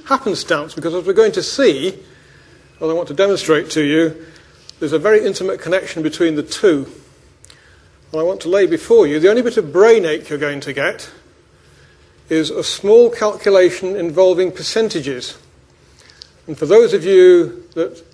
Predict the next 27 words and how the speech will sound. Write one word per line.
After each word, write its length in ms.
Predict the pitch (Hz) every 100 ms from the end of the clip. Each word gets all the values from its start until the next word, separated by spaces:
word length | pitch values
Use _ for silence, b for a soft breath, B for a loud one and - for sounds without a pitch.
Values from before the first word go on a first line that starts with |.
| _
even 340 | 202 180 180
then 380 | 180 185 160 135
wouldn't 240 | 156 175 165
like 240 | 160 185
to 80 | 147
do 160 | 160
a 20 | 156
little 160 | 147
calculation 500 | 170 170 156 165 131
with 140 | 143 143
percentages, 640 | 147 214 151 165 170 - b b b b b -
I've 140 | 165
got 120 | 170 170
a 80 |
Blue 300 | 139 165 208
Peter 320 | 202 202 170 180
type 240 | 175 180
demonstration 640 | 165 165 156 175 160 165
to 80 | 151
get 180 | 165 165
round 300 | 165 160 143
that. 180 | 135 -
So 140 | -
when 80 | 165
we 80 | 180
get 140 |
to 40 | 185